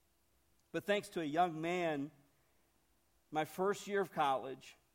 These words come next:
who courageously befriended me,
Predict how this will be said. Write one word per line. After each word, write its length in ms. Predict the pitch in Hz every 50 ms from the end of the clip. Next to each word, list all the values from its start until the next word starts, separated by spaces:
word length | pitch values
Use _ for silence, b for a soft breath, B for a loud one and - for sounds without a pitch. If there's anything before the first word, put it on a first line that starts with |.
| _ _ _ _ _ _ _ _ _ _ _ _ _
who 140 | - 220 233
courageously 840 | 190 - 233 226 233 240 254 277 240 190 196 196 - - 175 180
befriended 680 | 160 147 147 139 - - - 196 202 202 175 160 151 147
me, 300 | 131 131 131 131 139 135